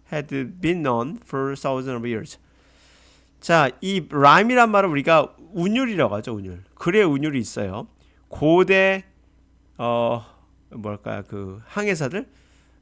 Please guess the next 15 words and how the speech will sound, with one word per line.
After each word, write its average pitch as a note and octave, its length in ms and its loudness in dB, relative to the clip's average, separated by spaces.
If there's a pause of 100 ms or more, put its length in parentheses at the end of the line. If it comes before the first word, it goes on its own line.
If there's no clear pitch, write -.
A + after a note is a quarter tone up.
바다 C#3 260 -2
사람들이란 C#3 1300 -6 (420)
그 B2+ 320 -4
라임, A#2+ 460 0 (220)
그들의 F#3 440 0
운율에이라는 D#3 1200 -2
책에 B2 640 -6 (680)
이런 F3 240 2
말이 C3+ 280 0
있다는 G2+ 340 -8
거예요. E2 280 -14 (1080)
그 - 160 -18
라임을 F3+ 320 6
살려볼게요. E3 600 0 (380)
"물, D3+ 500 2